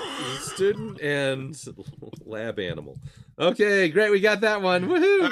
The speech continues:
Speaker 2: right, woohoo!
Speaker 1: Okay, uh, equipment. I don't think, uh, equipment. Two minutes. I don't think they got any equipment.
Speaker 2: Does he still have a cell phone? Does he have the monkey carry a cell phone? I mean, that would be really handy.
Speaker 1: Oh, that's interesting.
Speaker 2: <laughs>
Speaker 1: Well,
Speaker 2: I'm
Speaker 1: but
Speaker 2: just
Speaker 1: what's
Speaker 2: as a,
Speaker 1: the
Speaker 2: as a teen, you know, what else is he,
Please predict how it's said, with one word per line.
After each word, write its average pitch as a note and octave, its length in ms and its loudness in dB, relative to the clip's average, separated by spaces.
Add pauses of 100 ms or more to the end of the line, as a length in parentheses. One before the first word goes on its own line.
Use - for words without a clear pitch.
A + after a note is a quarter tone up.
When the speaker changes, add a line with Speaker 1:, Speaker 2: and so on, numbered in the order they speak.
(120)
Speaker 2:
right, F4 180 6
woohoo! G4+ 640 4
Speaker 1:
Okay, F3 320 2
uh, D3+ 320 0
equipment. F#3+ 680 0
I D3 80 -2
don't G3 140 -4
think, G3 260 -6
uh, D3 180 -4
equipment. E3 460 -4
Two A3 120 -2
minutes. G#3+ 360 -4
I D#3+ 80 -6
don't F#3 100 -2
think F#3+ 140 -6
they F3+ 80 -6
got F3 200 -4
any F#3 180 -4
equipment. A2 420 -8 (560)
Speaker 2:
Does E3 200 2
he F#3+ 240 2
still F3+ 260 -2
have F3+ 160 -2
a D#3+ 40 -4
cell F3 300 -2
phone? G#3 240 -4
Does D#3+ 140 -4
he E3 80 -2
have D3 120 -4
the C#3 80 -4
monkey C3 300 -6
carry D3 340 -2
a E3+ 40 -4
cell G3+ 260 -4
phone? D#4 240 -6
I C#3 40 -2
mean, A2+ 120 -2
that F3+ 140 -2
would D3+ 100 -10
be C3 100 -4
really G2 280 -4
handy. G#2 340 -8 (140)
Speaker 1:
Oh, B2 640 0
that's G#2 240 -6
interesting. F2 520 -4 (160)
Speaker 2:
<laughs> E3+ 520 0 (140)
Speaker 1:
Well, F3+ 180 4
Speaker 2:
I'm E3+ 40 8 (120)
Speaker 1:
but F#3+ 60 6
Speaker 2:
just F#3+ 180 0
Speaker 1:
what's A#3+ 180 4
Speaker 2:
as D3 80 -4
a, - 20 -18
Speaker 1:
the F3 260 2
Speaker 2:
as G#3+ 200 6
a G#3+ 60 6
teen, C3 500 -2
you G#2+ 100 0
know, G2 220 -2
what C3 120 -2
else C#3 280 -4
is F2 100 -12
he, F2 180 -10